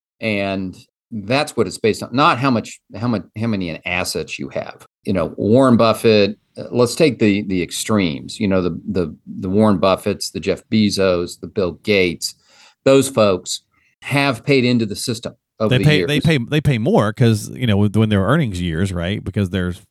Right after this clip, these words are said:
Speaker 2: the percentage, whatever their paycheck was designed to be, right?
Speaker 1: Yeah, yeah. And, and there's a, there's a cap on how much of it is, is taxed, by
Speaker 2: Right,
Speaker 1: the way.
Speaker 2: true,
Speaker 1: So,
Speaker 2: yeah.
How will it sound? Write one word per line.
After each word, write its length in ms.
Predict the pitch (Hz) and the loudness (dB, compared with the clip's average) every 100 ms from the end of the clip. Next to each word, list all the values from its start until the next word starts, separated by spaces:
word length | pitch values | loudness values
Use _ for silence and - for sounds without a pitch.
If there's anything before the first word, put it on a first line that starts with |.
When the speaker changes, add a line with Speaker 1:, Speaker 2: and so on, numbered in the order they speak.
| _ _ - | _ _ -16
Speaker 2:
the 160 | 95 | -10
percentage, 480 | 82 78 160 92 95 | -8 -4 -2 -2 0
whatever 300 | 98 95 90 | 0 0 0
their 80 | 82 | -2
paycheck 460 | 117 180 - 80 | -2 -2 -2 -4
was 160 | 90 82 | -6 -6
designed 380 | 87 85 78 78 | -6 -6 -6 -10
to 60 | |
be, 300 | 78 67 90 - _ _ _ - | -12 -12 -14 -18 _ _ _ -4
right? 180 | 87 | 0
Speaker 1:
Yeah, 280 | 147 139 143 - _ _ | 2 2 0 -6 _ _
yeah. 240 | 151 127 - | 0 0 0
And, 220 | 131 135 147 | 0 0 2
and 220 | 143 147 | 2 4
there's 220 | 165 - | 2 0
a, 160 | 127 117 131 | -2 -2 -4
there's 200 | 127 113 | -4 -4
a 60 | |
cap 320 | - 170 160 | -2 -2 2
on 120 | 139 107 | 2 2
how 200 | 123 120 | 2 2
much 260 | 110 107 | 2 0
of 140 | 95 95 | -6 -6
it 100 | 92 | -6
is, 300 | 87 85 - | -6 -8 -10
is 200 | 95 90 | -8 -8
taxed, 580 | - 107 76 - - - | -4 -4 -4 -8 -16 -6
by 100 | - | 0
Speaker 2:
Right, 120 | 104 95 | 2 2
Speaker 1:
the 40 | |
way. 120 | 76 | -4
Speaker 2:
true, 220 | - 123 85 | -2 0 2
Speaker 1:
So, 140 | 87 | 0
Speaker 2:
yeah. 260 | 92 80 | -6 -8